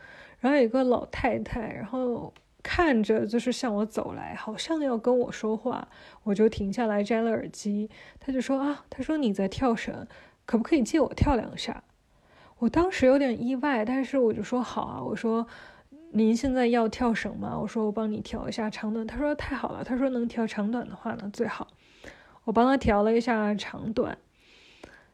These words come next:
然后老太太就开始跳，就是连跳了大概四十几下。她说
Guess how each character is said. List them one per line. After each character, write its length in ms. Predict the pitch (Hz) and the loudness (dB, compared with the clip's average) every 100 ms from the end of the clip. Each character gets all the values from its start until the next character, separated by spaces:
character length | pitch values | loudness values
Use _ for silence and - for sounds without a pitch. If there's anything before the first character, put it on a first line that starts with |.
| _ _ _ | _ _ _
然 140 | 247 | 0
后 160 | 247 311 | 2 4
老 180 | 285 - | 2 2
太 200 | - 247 | -2 0
太 120 | 226 | 2
就 120 | 226 | 2
开 200 | 226 247 | 0 -2
始 220 | 233 - - | -2 -6 -8
跳， 400 | - 277 - 233 _ _ | -2 -2 -2 -6 _ _
就 100 | 254 | 0
是 140 | 269 | 4
连 240 | 240 208 214 | 4 4 4
跳 240 | 269 233 | 2 2
了 80 | 214 | 2
大 140 | 226 | 2
概 160 | 214 208 | 2 0
四 200 | - 262 | 2 0
十 140 | 240 | 0
几 180 | - - | -8 -12
下。 300 | - 240 - _ _ _ - - - - _ | -10 -12 -12 _ _ _ -20 -20 -20 -20 _
她 100 | 262 | 0
说 340 | 294 294 294 | 4 2 2